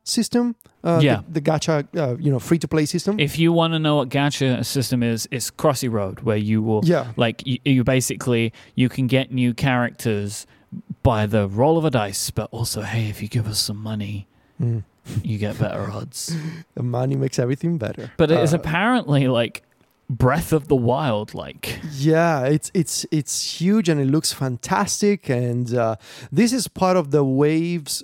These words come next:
Speaker 1: uh, the, the wave of games that are now coming out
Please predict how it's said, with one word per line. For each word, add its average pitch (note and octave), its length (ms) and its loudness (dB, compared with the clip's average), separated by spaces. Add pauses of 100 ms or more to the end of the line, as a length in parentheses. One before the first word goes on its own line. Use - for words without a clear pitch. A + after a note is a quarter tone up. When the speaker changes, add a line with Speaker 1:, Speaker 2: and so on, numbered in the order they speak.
Speaker 1:
uh, C#3 260 2
the, E3 120 2
the D#3 160 2
wave F3+ 340 2
of D3 200 0
games D#3 600 0 (680)
that D#3+ 180 2
are D#3 120 4
now E3+ 280 2
coming E3 340 0
out B2+ 280 0